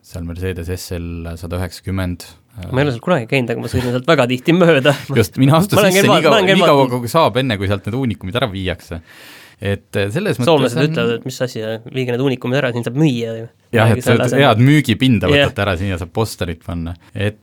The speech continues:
Speaker 1: äh, noh, ühtepidi mõistetav, et, äh, et ilmselt on Väino Kaldojal nagu, noh, kõik tehtud, mis seal praegu selle Mercedesega veel teha saab, suured esindused, äh, väga kvaliteet-,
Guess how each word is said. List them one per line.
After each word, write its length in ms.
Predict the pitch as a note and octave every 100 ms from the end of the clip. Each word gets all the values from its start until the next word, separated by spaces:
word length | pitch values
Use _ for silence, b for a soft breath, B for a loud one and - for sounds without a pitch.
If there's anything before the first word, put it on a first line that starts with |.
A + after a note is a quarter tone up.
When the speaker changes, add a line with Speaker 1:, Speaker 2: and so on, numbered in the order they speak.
| -
Speaker 1:
äh, 120 | A2
noh, 120 | A#2 F#2+
ühtepidi 480 | E3+ G#3 - G#2+ A#2
mõistetav, 560 | A#3 A#3+ A2 - G2+
et, 400 | G#2 - _ -
äh, 380 | A2 G#2 G#2 G#2+ - A#2+
et 160 | A2+
ilmselt 240 | C3+ A2 A#2+
on 120 | B2+
Väino 160 | C#3 A#2+
Kaldojal 440 | C#3 A2 G#2 G#2
nagu, 160 | G#2+ A2
noh, 140 | G#2+ _ -
kõik 460 | D#3+ - - - -
tehtud, 320 | - C3 B2 E2+
mis 160 | -
seal 80 | F#2
praegu 240 | A2+ F2+
selle 160 | - F2+
Mercedesega 540 | F2+ E2+ A2 F2 F2 E2+
veel 280 | F2+ F2 G2
teha 220 | A2 F2+
saab, 300 | G#2+ F#2 E2
suured 400 | - C3 C3 G2+ D#2+
esindused, 800 | A#2+ A#2+ G2+ F#2 F#2 G2 F#2+ F2+ _ _ G2
äh, 160 | F#2+ F2+ - A2+
väga 240 | C3 A2+
kvaliteet-, 480 | A#2+ A#2 G2+ -